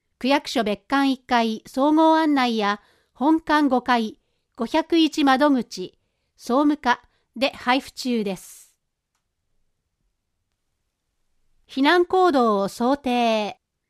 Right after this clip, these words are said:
自分や家族の避難行動を考えておこう。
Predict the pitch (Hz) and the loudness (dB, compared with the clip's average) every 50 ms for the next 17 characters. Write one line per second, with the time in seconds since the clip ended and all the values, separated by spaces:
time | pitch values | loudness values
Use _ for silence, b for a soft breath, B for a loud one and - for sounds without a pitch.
0 | _ _ _ _ _ _ _ _ _ _ _ _ _ _ _ _ _ _ _ - | _ _ _ _ _ _ _ _ _ _ _ _ _ _ _ _ _ _ _ -6
1 | 196 220 214 294 320 320 320 320 311 - 339 330 330 320 330 - 247 220 214 208 | -2 -2 0 2 2 4 2 2 2 2 2 2 2 0 0 -2 -2 0 -2 -2
2 | 196 - - 240 254 285 320 311 - - 349 339 339 269 285 247 233 220 214 202 | -4 -4 -2 -2 0 0 0 0 0 0 0 2 2 2 0 0 0 0 0 0
3 | 196 - - - - 220 269 302 330 330 330 330 320 - 269 247 240 233 226 - | -2 -4 -6 -6 -4 -2 0 2 2 2 2 0 0 -2 -2 -2 -2 -2 -4 -4
4 | 247 226 220 214 202 202 196 175 165 - - _ | -2 -2 0 0 0 -2 -4 -4 -8 -10 -12 _